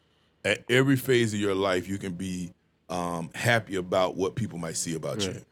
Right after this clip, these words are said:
Speaker 1: That's it. 'Cause, like, if, if, if, if in twenty years, if I can say I'm happy about what I did today, um, I, I, I've, I've had a good day. I've had a good day.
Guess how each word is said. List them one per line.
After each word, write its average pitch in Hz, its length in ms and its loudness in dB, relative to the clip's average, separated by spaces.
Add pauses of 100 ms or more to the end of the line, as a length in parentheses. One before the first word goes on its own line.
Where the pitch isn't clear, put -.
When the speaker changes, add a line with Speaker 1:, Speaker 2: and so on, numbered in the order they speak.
(160)
Speaker 1:
That's 98 200 -2
it. 78 160 -6
'Cause, 95 160 -4
like, 98 240 0
if, 98 220 -2
if, 98 180 -4
if, 98 220 -4
if 98 180 -2 (280)
in 107 120 -2
twenty 156 260 0
years, 107 440 2 (220)
if 104 220 -2 (120)
I 117 160 4
can 120 200 -2
say 95 420 2 (280)
I'm 110 180 2
happy 107 360 0
about 101 340 0
what 98 280 -2
I 104 180 2
did 95 340 -2
today, 80 560 0 (520)
um, 85 380 -4 (140)
I, 107 180 2
I, 107 220 -2
I've, 107 120 2
I've 107 140 4
had 107 140 2
a 95 40 -2
good 87 180 -2
day. 73 220 -6 (100)
I've 104 120 6
had 98 140 2
a 87 40 2
good 87 180 -2
day. 69 220 -6